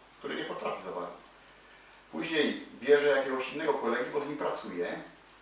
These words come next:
Później bierze jakąś tam koleżankę po coś tam, później coś tego i tak powoli, wiecie,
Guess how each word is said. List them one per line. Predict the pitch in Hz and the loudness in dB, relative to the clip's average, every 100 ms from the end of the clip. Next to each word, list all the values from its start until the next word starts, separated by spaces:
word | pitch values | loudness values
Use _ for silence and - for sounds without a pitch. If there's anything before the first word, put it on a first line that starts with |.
| - | -16
Później | 151 156 143 | -12 -6 -4
bierze | 139 135 131 | 0 0 0
jakąś | 123 127 - | -2 -2 -2
tam | - | -2
koleżankę | - 127 127 139 131 147 | -2 -2 0 0 -2 -4
po | 131 | -6
coś | - 117 - | -8 -8 -8
tam, | - - 135 - - - - | -6 -6 -6 -10 -18 -20 -10
później | 147 147 135 | -8 -6 -6
coś | - - | -6 -6
tego | 143 - 110 - | -2 4 4 4
i | - | 2
tak | - - | -2 -2
powoli, | - - 127 - | -4 -2 -4 -2
wiecie, | 110 - | -2 -2